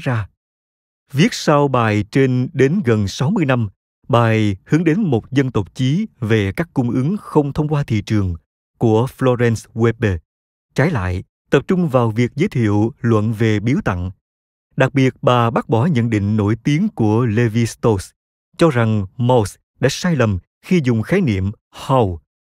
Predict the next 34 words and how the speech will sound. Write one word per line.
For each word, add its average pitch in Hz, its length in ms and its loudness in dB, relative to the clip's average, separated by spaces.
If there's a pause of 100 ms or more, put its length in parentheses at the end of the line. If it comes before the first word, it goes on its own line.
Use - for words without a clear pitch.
(160)
tức 247 180 0
là 120 360 4
sức - 280 -4
mạnh 117 280 2
của 117 300 0
đồ 120 180 0
vật, 107 240 0 (280)
theo 160 220 4
người 113 320 2
Maori, 110 580 0 (440)
để 120 200 4
lý 196 160 0
giải 123 200 0
sự - 220 -2
bắt 165 180 -4
buộc 117 180 -2
phải 101 300 -4
đáp - 240 -4
tặng. 92 300 -4 (800)
Bà 135 180 4
cũng 135 260 0
giới 226 100 0
thiệu 120 300 2
ảnh 135 160 0
hưởng 127 340 0
của 113 480 0
luận 110 300 2
về 110 260 0
biếu 131 220 0
tặng 101 280 -2 (280)
trên 131 200 2
các 175 180 -4
nghiên 123 220 0
cứu 151 220 -2